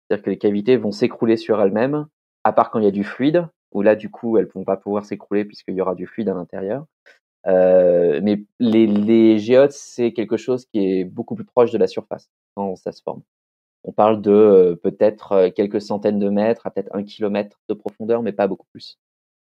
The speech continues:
Euh, donc, euh, c'est pas exactement la même chose.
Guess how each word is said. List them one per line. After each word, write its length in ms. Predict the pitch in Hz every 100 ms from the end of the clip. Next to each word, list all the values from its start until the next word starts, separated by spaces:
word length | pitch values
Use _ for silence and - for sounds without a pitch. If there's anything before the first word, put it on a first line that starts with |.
| _ _ _ -
Euh, 400 | 69 69 - -
donc, 420 | - - 95 - 98
euh, 440 | 95 95 92 92 -
c'est 80 |
pas 160 | - 123
exactement 440 | 117 120 - 113
la 100 | 110
même 140 | 95 92
chose. 300 | - -